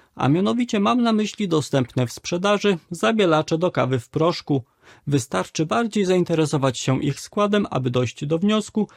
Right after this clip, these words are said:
że nie jest to nic dobrego. Zwykle tego typu produkty mają na pierwszym miejscu w składzie syrop glukozowy, oleje roślinne w postaci na przykład oleju palmowego lub utwardzonego oleju kokosowego,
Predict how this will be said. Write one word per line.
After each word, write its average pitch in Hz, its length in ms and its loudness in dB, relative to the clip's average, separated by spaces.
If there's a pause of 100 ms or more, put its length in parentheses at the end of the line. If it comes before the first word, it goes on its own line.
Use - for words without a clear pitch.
(160)
że 226 160 2
nie 170 160 4
jest - 320 -2
to 143 120 0
nic 120 280 0
dobrego. 135 540 0 (380)
Zwykle 214 500 -2
tego 196 240 0
typu 170 280 -2
produkty 151 500 0
mają 156 300 4
na 151 140 2
pierwszym 233 440 -2
miejscu 170 360 2
w - 80 -8
składzie 143 380 0
syrop 120 340 -2
glukozowy, 170 680 0 (340)
oleje 165 400 2
roślinne 180 640 2
w - 80 -8
postaci 120 480 -2
na 123 140 2
przykład - 440 -4
oleju 120 320 2
palmowego 123 560 0
lub 135 200 -2
utwardzonego 131 840 -2
oleju 120 320 2
kokosowego, 170 760 0